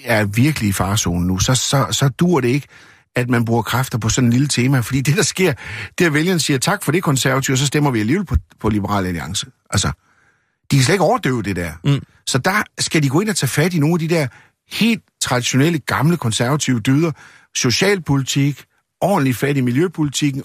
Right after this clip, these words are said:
Speaker 1: ordentlig fat i, i, øh, i klimapolitikken, altså de der værdiladede, øh, politikområder,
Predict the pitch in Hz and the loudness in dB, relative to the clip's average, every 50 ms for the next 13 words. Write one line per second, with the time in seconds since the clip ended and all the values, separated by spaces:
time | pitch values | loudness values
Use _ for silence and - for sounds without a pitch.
0 | _ - 175 196 190 143 123 - - 135 139 139 135 110 - - 120 117 110 110 | _ 0 0 2 2 0 -2 -2 -2 -2 -2 -2 -4 -6 -4 -2 0 0 0 -2
1 | 110 - - - - - - - _ _ - - 113 - 127 156 202 220 202 139 | -4 -8 -12 -20 -20 -20 -20 -20 _ _ -4 -4 -2 2 2 2 4 2 2 0
2 | - 127 123 110 - - 135 - 101 110 - - 131 147 180 165 185 165 147 127 | 0 -2 -2 0 0 -2 -2 0 0 -2 -2 -2 -2 -2 0 2 2 2 2 0
3 | 123 107 - 180 208 220 208 147 123 120 117 104 95 - - 113 110 104 101 101 | -2 -2 0 0 2 2 2 2 2 0 -2 -2 -4 -4 -2 0 0 2 0 0
4 | 98 - - - _ _ - - 131 123 107 - 208 220 185 135 113 110 113 113 | -4 -6 -12 -20 _ _ -4 -2 0 0 2 2 0 0 0 0 -2 0 0 0
5 | 113 107 | 0 -2